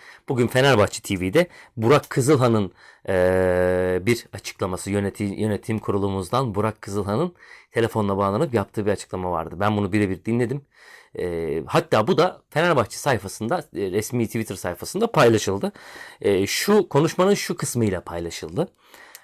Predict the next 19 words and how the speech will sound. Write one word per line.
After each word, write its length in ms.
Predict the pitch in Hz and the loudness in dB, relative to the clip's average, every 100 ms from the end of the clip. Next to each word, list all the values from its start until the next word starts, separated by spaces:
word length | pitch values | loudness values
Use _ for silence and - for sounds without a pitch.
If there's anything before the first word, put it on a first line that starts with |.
| - | -10
E, 300 | - - 120 | -6 -4 2
burayı 200 | 165 190 | 6 6
çok 220 | - - | 4 0
iyi 260 | 160 160 - | 4 4 4
dinleyin 360 | 120 139 143 127 | 2 4 6 4
arkadaşlar. 640 | 95 - 85 - 107 131 - _ - - - _ - | 2 2 0 2 -2 -2 -6 _ -20 -20 -20 _ -4
"Fenerbahçe 520 | 113 170 202 - 135 | 2 6 6 4 2
Spor 340 | - - 170 | 0 4 6
Kulübü 340 | 170 113 92 - _ _ _ - | 6 2 2 -4 _ _ _ -2
iş 280 | - - | -2 0
bilmez, 560 | 170 156 151 160 - - _ _ _ - | 2 4 4 2 -4 -12 _ _ _ -6
işgüzar 520 | 147 - 151 127 180 | -4 -2 0 4 4
insanların 680 | - 139 113 104 101 101 151 120 | 6 4 4 2 2 2 0 2
deneme 260 | 113 143 | 4 4
tahtası 500 | 151 110 - 92 - | 2 -2 -6 -8 -6
olmaz, 540 | - 104 107 123 156 - - | 0 2 2 2 -2 -8 -6
olamaz." 520 | 104 95 73 - - _ _ _ _ _ _ _ _ _ - | -2 -2 -4 -16 -20 _ _ _ _ _ _ _ _ _ -6
Tekrar 300 | 107 107 131 | -2 4 4
ediyorum. 400 | 131 131 139 | 6 4 4